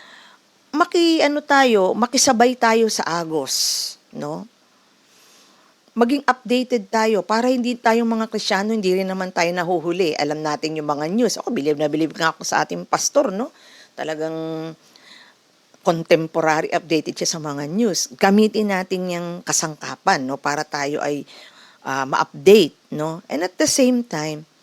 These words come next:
sasalain din natin. Pag-usa-, pag-iisipan din naman natin, anong mga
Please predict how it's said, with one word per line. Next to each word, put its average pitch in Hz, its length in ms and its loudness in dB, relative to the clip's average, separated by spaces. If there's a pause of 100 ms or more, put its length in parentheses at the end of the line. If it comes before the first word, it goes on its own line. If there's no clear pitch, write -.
(320)
sasalain 240 720 4
din 185 240 -2
natin. 139 560 -10 (800)
Pag-usa-, 196 560 -2
pag-iisipan 190 880 0
din 180 160 0
naman 175 240 -6
natin, 156 320 -8
anong 294 240 -4
mga 262 180 -2